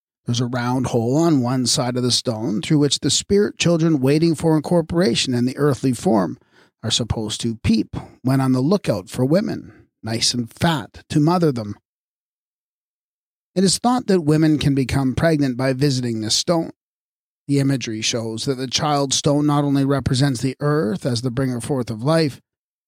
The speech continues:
but that it also is an emblem of emanation from the mother's womb. There is an aperture in the stone over which a black band is painted with charcoal.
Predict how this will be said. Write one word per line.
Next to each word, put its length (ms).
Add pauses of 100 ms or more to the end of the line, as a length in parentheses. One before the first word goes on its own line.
but 100
that 140
it 120
also 380
is 140
an 80
emblem 480
of 100
emanation 720
from 200
the 60
mother's 360
womb. 320 (1200)
There 140
is 120
an 100
aperture 560
in 120
the 80
stone 420
over 200
which 200
a 60
black 360
band 340
is 140
painted 360
with 140
charcoal. 600